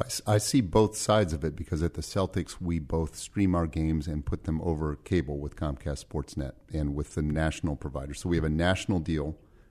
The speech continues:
with E S P N and Turner, and then we have a local deal with Comcast Sportsnet. That's for television. But we also stream. We stream on N B A League Pass and overseas, worldwide. And we stream on, uh, Comcast Sportsnet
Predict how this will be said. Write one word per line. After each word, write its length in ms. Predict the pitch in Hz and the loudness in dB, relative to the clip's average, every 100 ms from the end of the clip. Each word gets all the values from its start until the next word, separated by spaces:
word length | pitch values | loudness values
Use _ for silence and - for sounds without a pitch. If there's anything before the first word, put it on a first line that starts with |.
| - - | -12 0
with 320 | 82 73 - | 0 0 -4
E 100 | 87 | 0
S 100 | 80 | 0
P 220 | - 78 78 | -2 -4 0
N 180 | 78 73 | 0 0
and 180 | 76 - | -4 -2
Turner, 460 | 87 73 71 95 - - | 0 0 0 -4 -10 -6
and 140 | 76 | -2
then 100 | 76 | -2
we 140 | 76 76 | -2 -4
have 260 | 80 76 | -4 -4
a 60 | 78 | -4
local 380 | 76 98 98 87 | 0 0 0 -4
deal 200 | 85 82 | -2 -2
with 160 | 76 | -2
Comcast 480 | - 85 - 76 71 | -2 -2 -2 -4 -6
Sportsnet. 520 | - 76 - 71 67 - - - | -6 -8 -6 -6 -8 -10 -20 -6
That's 180 | 87 - | -6 -4
for 100 | 71 | -8
television. 640 | - 87 76 67 69 - - - | -2 0 0 -4 -8 -12 -18 -4
But 100 | 101 | 0
we 140 | 95 113 | 2 0
also 240 | 110 80 | -2 -6
stream. 520 | - - 104 78 71 | -8 -2 0 0 -2
We 100 | 78 | -8
stream 260 | - 98 80 | -8 -2 -2
on 140 | 76 | -2
N 120 | 85 80 | -2 -2
B 200 | 82 80 | -2 -2
A 40 | |
League 280 | 82 80 - | -2 -4 -4
Pass 420 | 73 71 69 - - - - | -6 -4 -6 -12 -20 -20 -6
and 140 | 82 | -2
overseas, 680 | 80 78 - 82 73 67 - - - - - - | 0 -2 -4 -2 -2 -4 -10 -20 -20 -20 -20 -6
worldwide. 600 | 82 80 71 69 67 67 - - - - - | -2 0 -2 -4 -6 -10 -14 -20 -20 -18 -4
And 120 | 85 | -2
we 80 | 80 | -2
stream 420 | - 92 87 82 - | -2 2 4 4 2
on, 340 | 82 76 78 | 0 0 0
uh, 180 | - 76 | -2 -6
Comcast 480 | - 90 - 80 - | -2 -2 0 -4 -4
Sportsnet 440 | 90 78 - 69 | -6 -6 -6 -8